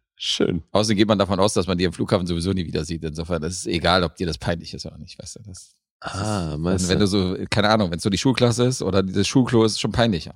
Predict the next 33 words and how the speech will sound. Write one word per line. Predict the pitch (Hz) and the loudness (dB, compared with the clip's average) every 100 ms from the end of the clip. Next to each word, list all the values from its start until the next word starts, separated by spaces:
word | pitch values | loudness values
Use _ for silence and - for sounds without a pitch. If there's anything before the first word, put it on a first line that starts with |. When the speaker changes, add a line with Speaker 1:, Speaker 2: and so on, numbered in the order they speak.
| - | -12
Speaker 2:
weil | 80 | -10
die | 80 | -2
kennst | 113 117 | -2 0
du | 92 | 0
ja | 71 | 0
alle. | 78 73 _ - | -2 -6 _ -2
Speaker 1:
Mhm. | 98 90 90 | 2 4 4
Speaker 2:
Die | |
laufen | 92 107 104 | 4 4 4
ja | 95 | 4
über | 90 | 4
den | 90 | 4
Gang | 104 107 87 | 4 2 -2
jeden, | 82 80 85 | -6 -6 -4
jeden | 90 85 | -2 0
Morgen | 82 78 | 0 -2
so. | 76 | -4
Das | 73 - | -8 -8
ist | - | -6
dann, | 85 82 | -4 0
da | 82 | 0
musst, | 87 90 92 - _ _ | -2 -6 -8 -10 _ _
kannst | - 90 | -2 0
du | 87 | 2
ja | |
eher | 92 | 0
nicht | 80 - | 0 -4
leisten, | 80 - | -6 -6
irgendwas | 78 78 - | -10 -8 -4
Peinliches | 87 71 80 | -4 -4 -8
zu | - | -10
machen. | 80 - _ | -10 -12 _
Speaker 1:
Mhm. | 85 78 82 | -6 -4 -6